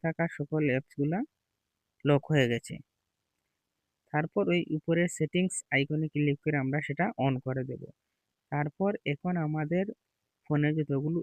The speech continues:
অ্যাপস নেট কানেকশন আছে সবগুলা কানেকশন ডিসকানেকশন হয়ে গেছে। এখন আমাদের ইমো, WhatsApp, মেসেঞ্জারে কেউ কল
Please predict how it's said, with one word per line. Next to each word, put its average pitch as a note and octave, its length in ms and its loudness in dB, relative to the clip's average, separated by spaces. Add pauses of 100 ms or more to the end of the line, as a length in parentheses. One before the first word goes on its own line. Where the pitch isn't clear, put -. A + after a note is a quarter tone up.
(100)
অ্যাপস D3+ 340 0 (640)
নেট C#3+ 200 2 (100)
কানেকশন F3 380 0 (100)
আছে E3 160 -2 (120)
সবগুলা D#3+ 420 0 (340)
কানেকশন C#3+ 440 2 (680)
ডিসকানেকশন E3 680 0
হয়ে G#2+ 200 -2
গেছে। - 200 -14 (1600)
এখন A3 160 -4 (120)
আমাদের E3 380 12 (580)
ইমো, D3 200 10 (100)
WhatsApp, D#3 480 0 (920)
মেসেঞ্জারে D3+ 640 2 (140)
কেউ D3 220 2
কল D3 160 8